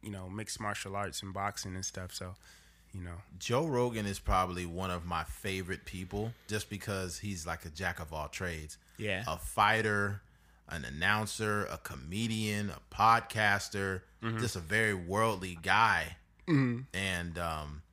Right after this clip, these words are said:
Speaker 2: the type of guests he has on, it's like he could relate to anybody.
Speaker 1: Yeah.
Speaker 2: You know, and, and that's,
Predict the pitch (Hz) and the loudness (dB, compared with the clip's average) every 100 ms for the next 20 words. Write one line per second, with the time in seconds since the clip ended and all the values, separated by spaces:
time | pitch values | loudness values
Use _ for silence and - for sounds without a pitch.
0 | - - _ _ _ _ - 85 87 110 | -20 -20 _ _ _ _ -12 -8 -2 2
1 | 113 95 80 90 120 110 95 92 90 87 | 2 0 -2 0 0 -2 -2 0 0 -2
2 | 85 87 - 90 113 101 90 87 87 - | -4 -4 -4 -6 -6 -6 -6 -4 -6 -8
3 | - - 82 95 85 76 87 - - - | -14 -12 -8 -6 -6 -10 -12 -14 -16 -20
4 | - - 101 98 95 - _ 90 87 85 | -20 -10 -6 -4 -6 -10 _ -8 -4 -4
5 | 85 85 - - 117 117 113 101 95 107 | -4 -6 -10 -2 2 4 2 -2 -4 0
6 | 117 123 | 0 0